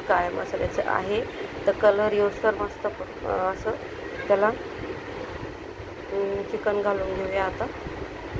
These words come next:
त्यासोबतच आपला मसाला भाजून झाला आहे. तर एक किलो चिकन होतं, त्यामध्ये कलेजी आपण नाही टाक-, हात बाजूला काढली. आता खालीवर करून मस्त असं त्याला व्यवस्थित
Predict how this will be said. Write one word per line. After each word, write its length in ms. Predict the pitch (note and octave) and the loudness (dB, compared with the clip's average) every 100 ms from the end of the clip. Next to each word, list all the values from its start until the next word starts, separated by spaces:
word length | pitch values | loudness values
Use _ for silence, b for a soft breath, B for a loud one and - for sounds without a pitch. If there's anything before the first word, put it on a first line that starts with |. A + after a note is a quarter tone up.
| - | 0
त्यासोबतच 640 | G3 G3+ F#3 F3+ A3+ A#3+ | 2 2 2 0 -2 -4
आपला 260 | A3+ F3+ F#3 | -4 0 2
मसाला 320 | F#3 F#3 F#3 | 2 0 -2
भाजून 360 | F3+ E3+ E3+ | 0 0 0
झाला 240 | E3+ F3+ F#3 | 0 0 0
आहे. 200 | F#3+ G#3+ - - - - - - - | 0 -2 -4 -6 -6 -6 -6 -8 -4
तर 40 | F#3 | -2
एक 200 | F#2 - | -2 -2
किलो 160 | F#3 | 0
चिकन 340 | F#3 F#3 - F#3 | 0 -2 0 0
होतं, 300 | F3+ G3 A#3+ - | -2 -2 -2 2
त्यामध्ये 460 | F#3+ F#3 F#3 - - - - - | 4 4 2 -2 -4 -6 -6 2
कलेजी 280 | G#3 G3 F#3+ | 4 4 4
आपण 240 | F#3+ - | 2 2
नाही 220 | F#3+ F#3+ F#3+ | 0 0 0
टाक-, 280 | F#3 F3+ - | 0 -2 2
हात 100 | F3 - | 2 2
बाजूला 560 | E3+ E3+ F3+ F3+ F3 F#3 | -6 -4 -2 -2 0 2
काढली. 380 | F3+ F3 D#3+ G#3 - - - - - - - - - - - - - - - - - - - - - - - - - - - | 2 2 0 -4 -6 -8 -8 -8 -8 -10 -12 -12 -12 -10 -10 -10 -10 -10 -10 -10 -10 -10 -10 -8 -6 -6 -6 -8 -8 -6 -2
आता 120 | F#3 F#3+ | 0 0
खालीवर 360 | - G3+ G3+ G3+ | 0 2 4 4
करून 280 | G#3 G3 | 2 0
मस्त 300 | G3 G3+ - | -2 -6 -6
असं 260 | F#3+ G3 G#3+ A3 - - - - | -4 0 0 0 -8 -12 -10 -2
त्याला 200 | G3 G3+ | 4 6
व्यवस्थित 460 | G3+ G3+ G#3 - | 6 4 2 -2